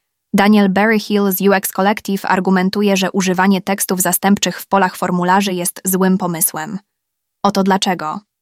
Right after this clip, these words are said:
Po pierwsze, kiedy zaczynasz pisać, ta pomocna wskazówka, która była w polu, znika, co oznacza, że musisz pamiętać, co tam było napisane. Niefajne, prawda?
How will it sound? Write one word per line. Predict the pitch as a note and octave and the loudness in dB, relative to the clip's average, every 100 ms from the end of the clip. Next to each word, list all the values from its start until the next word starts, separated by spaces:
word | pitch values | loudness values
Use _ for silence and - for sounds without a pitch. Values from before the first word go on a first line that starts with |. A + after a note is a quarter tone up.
| _ | _
Po | G3 | -4
pierwsze, | G3 F3 - - D#3 G3 _ _ _ _ - | -2 -2 -2 -4 -4 -10 _ _ _ _ -2
kiedy | G#3 G#3 | 4 4
zaczynasz | G3 - G#3 F#3+ | 4 4 2 2
pisać, | - G3 F#3+ - | -2 -2 -2 -2
ta | - G3 | -2 0
pomocna | F#3+ F3+ F#3 - F3+ | 0 0 -2 -2 -4
wskazówka, | - F3+ F#3 - F3+ | -4 -4 -4 -2 -4
która | - F3+ | -2 -2
była | F3 F3+ F3 | 0 0 0
w | - | -2
polu, | F3 E3 E3 G#3 _ _ _ _ | -4 -4 -8 -12 _ _ _ _
znika, | F#3+ F#3+ G3 F#3 D#3+ G3 - _ _ _ - | 0 4 4 2 -4 -10 -12 _ _ _ -4
co | G3+ | 0
oznacza, | G3+ G3 G3 G#3+ | 2 2 2 2
że | F#3+ F3+ | 0 0
musisz | F#3+ G#3+ - | 0 -2 -2
pamiętać, | F3+ F#3 G3 G3 - | 0 0 0 -2 -4
co | - G#3 | -2 0
tam | G3+ F3+ | 0 0
było | F3+ F3 | 0 -2
napisane. | E3+ F3 - E3+ D#3 - - _ _ _ _ _ - | -4 -6 -6 -6 -8 -12 -14 _ _ _ _ _ 2
Niefajne, | G#3 G#3 G#3+ F#3 D#3+ | 2 4 2 0 -4
prawda? | - E3+ F3 D#3 | -8 -8 -6 -4